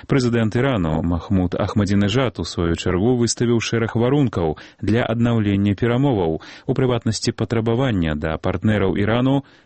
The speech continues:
выразіць свае стаўленне да ядзернай зброі, якой, як сцвярджае іранскі прэзідэнт, валодае Ізраіль. Апрача таго, як заявіў Ахмадзінежад, перамовы наўрад ці адновяцца раней за другую палову жніўня.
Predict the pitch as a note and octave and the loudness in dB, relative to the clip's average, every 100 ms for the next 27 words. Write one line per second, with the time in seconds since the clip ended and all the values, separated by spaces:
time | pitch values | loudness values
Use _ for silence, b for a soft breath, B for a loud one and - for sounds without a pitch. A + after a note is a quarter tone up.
0 | - C3 C#3+ B2+ B2 - G#2+ G2+ - A2+ | -2 0 2 0 -2 0 0 0 0 2
1 | A2+ A2+ A#2 A2+ G#2+ A#2+ A#2+ G2+ E2 E2 | 2 4 2 2 0 0 0 0 -2 -2
2 | E2 D#2+ F2 A2+ B2+ C#3 B B - A2 | -2 -2 0 2 2 0 B B -2 -2
3 | - G#2 A#2 B2+ - F2+ - F#2+ F2 G2+ | 0 0 2 0 -2 -4 -4 -4 0 0
4 | F#2+ F#2+ A#2 A2+ G2 E2 - F2 F2+ F2 | 0 0 0 0 0 -2 -4 -2 -2 2
5 | A2 A2+ A2+ B B B2 C3 G#2+ F2 E2+ | 2 0 -2 B B 0 2 2 0 0
6 | E2+ E2 G2 G2 F2+ E2+ - _ _ B | 0 0 0 2 2 -2 -6 _ _ B
7 | B B B - C#3 - B2+ C3 D3+ G#2 | B B B -2 0 0 0 2 2 2
8 | D#2+ F2 F2 F2+ G2 E2 G2 A2 G2+ G2 | 0 0 0 2 2 0 -2 0 2 2
9 | G2 F#2+ B2+ C3+ - - - C3 B2+ A2+ | 2 2 0 -2 -6 -4 0 0 2 2
10 | A2 A2+ F#2+ F#2 F#2 - G2+ F#2 F2 F2 | 2 0 2 0 -2 -2 0 2 0 0
11 | - G2 F#2 F2 F2 E2+ F2+ - A#2 A#2+ | -2 -2 0 0 0 0 -2 0 0 2
12 | F#2 E2+ E2+ - F2+ E2 E2 D#2 F2 F2 | 2 2 0 -2 -2 0 0 0 2 2
13 | E2 E2 | 2 0